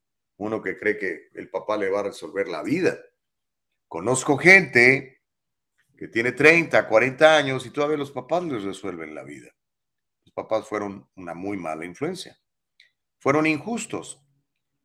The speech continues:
Miren, la justicia, de acuerdo al término bíblico, que para mí es el término correcto, no hay nada más correcto para mí que el punto de vista de Dios.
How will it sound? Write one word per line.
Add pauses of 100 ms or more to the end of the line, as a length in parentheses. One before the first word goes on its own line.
(260)
Miren, (800)
la
justicia, (460)
de
acuerdo
al
término (200)
bíblico,
que
para
mí
es
el
término
correcto, (380)
no
hay
nada
más
correcto
para
mí
que
el
punto
de
vista
de
Dios.